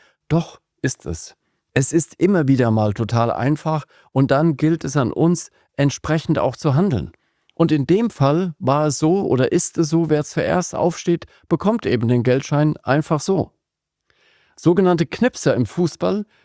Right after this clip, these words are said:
die aus jeder noch so kleinen Gelegenheit ein positives Ergebnis geradezu erzwingen, haben ihr Hirn auf Chancenwachheit und Chancennutzung programmiert.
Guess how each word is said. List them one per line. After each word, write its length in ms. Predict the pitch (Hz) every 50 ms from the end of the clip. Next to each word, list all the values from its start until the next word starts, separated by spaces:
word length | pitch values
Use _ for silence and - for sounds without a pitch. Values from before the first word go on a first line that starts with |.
| _ _ -
die 140 | 147 156 139
aus 160 | 143 - -
jeder 180 | 165 160 165 151
noch 200 | 165 185 185 -
so 120 | - 160
kleinen 320 | 139 139 135 135 147 151
Gelegenheit 640 | 135 131 131 135 151 165 175 151 120 110 123 131 -
ein 160 | - 127 117
positives 640 | - - 151 160 139 143 131 - 143 143 127 120 110
Ergebnis 540 | 127 123 104 123 135 151 - - 147 - -
geradezu 520 | - 127 104 107 120 135 139 123 - -
erzwingen, 640 | 123 92 107 - - - 190 202 202 156 139 175 190 - _ _ _ _ _ _ _ _ -
haben 300 | 123 135 160 185 214 175
ihr 200 | 117 147 135 120
Hirn 340 | 104 104 123 127 123 120 -
auf 180 | - 117 101
Chancenwachheit 840 | - - 127 131 131 - - 139 127 123 120 - - 139 135 127 -
und 100 | - 117
Chancennutzung 920 | 107 - - 123 127 123 - - 143 131 127 127 - - - 139 135 120 -
programmiert. 680 | - 131 127 - - 127 135 160 175 147 - - -